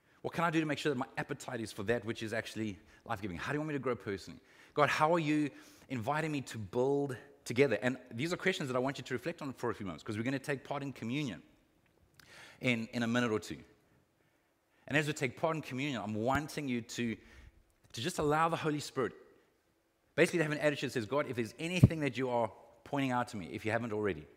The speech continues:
if you have, then just kind of confirm it, let it settle in. But if there's anything that you're trying to point out to me, help me not to miss it." As we think through, "God, is there any step that you wanted me to take in terms of growing personally, building together?"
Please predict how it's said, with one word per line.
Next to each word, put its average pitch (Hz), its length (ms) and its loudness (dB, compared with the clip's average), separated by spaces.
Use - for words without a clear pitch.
if 98 120 -10
you 113 60 0
have, 165 320 4
then 120 140 -2
just 123 200 -2
kind 127 160 -4
of - 80 -6
confirm 117 380 -2
it, 90 80 -2
let 120 100 6
it 113 80 -2
settle 113 300 -2
in. 101 120 -2
But 98 100 -2
if 107 80 -6
there's 113 140 -2
anything 165 280 -2
that 151 100 -2
you're 131 80 -2
trying 131 220 -10
to 117 100 -8
point 117 160 -4
out 107 120 -4
to - 60 -16
me, 85 100 -10
help - 220 -2
me 139 80 0
not 127 200 -2
to 113 100 -6
miss 98 200 -6
it." - 80 -12
As 127 140 0
we 113 80 0
think 151 300 -4
through, 113 120 -2
"God, 120 200 0
is 101 80 -4
there 110 160 -2
any 160 320 -2
step - 380 -6
that 139 100 -4
you 123 80 -2
wanted 123 140 0
me 117 80 -2
to 104 60 -4
take 95 280 -8
in 90 40 -8
terms 98 220 -8
of 95 140 -4
growing 127 320 -4
personally, 90 480 -6
building 139 400 2
together?" 104 480 0